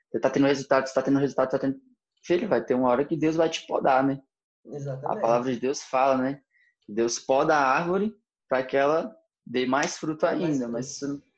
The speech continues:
Speaker 1: souber passar por esse processo, e é exatamente isso. A frustração, a, a, a adversidade,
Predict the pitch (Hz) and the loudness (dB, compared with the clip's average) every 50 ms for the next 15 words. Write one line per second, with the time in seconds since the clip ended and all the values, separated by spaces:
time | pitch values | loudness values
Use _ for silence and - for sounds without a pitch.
0 | _ _ - 143 139 143 147 - - 156 156 - 147 135 - 143 143 143 139 - | _ _ -4 -2 -2 -2 -2 0 0 0 0 0 -2 -2 0 0 0 0 -2 -4
1 | - 147 143 135 - - 139 135 135 131 - - - _ _ _ _ _ _ _ | -4 -2 -2 -2 -2 -2 -2 -2 -2 -2 -6 -10 -18 _ _ _ _ _ _ _
2 | _ _ _ _ _ _ - - - 143 170 165 180 175 185 185 196 196 214 220 | _ _ _ _ _ _ -20 -10 -4 -2 0 0 0 0 -2 -2 -2 -2 -4 -4
3 | 208 208 190 - - - _ _ _ _ _ _ - 147 156 - - 185 190 - | -2 -4 -4 -4 -6 -14 _ _ _ _ _ _ -4 -4 -4 -4 -4 -6 -4 -2
4 | - - 196 190 - - - 156 170 190 190 165 143 131 - - 123 123 120 117 | -2 -2 -2 -2 -2 -4 -2 -2 0 0 0 0 0 0 -2 -2 -2 -2 -2 -2
5 | 117 - - - - - - - _ - - 127 143 139 139 135 156 156 156 - | -2 -2 -2 -2 -2 -4 -10 -16 _ -2 0 0 0 0 -2 -4 -4 -4 -4 -4
6 | 160 135 117 110 120 160 175 156 139 123 | -4 0 2 2 2 2 0 -2 -6 -10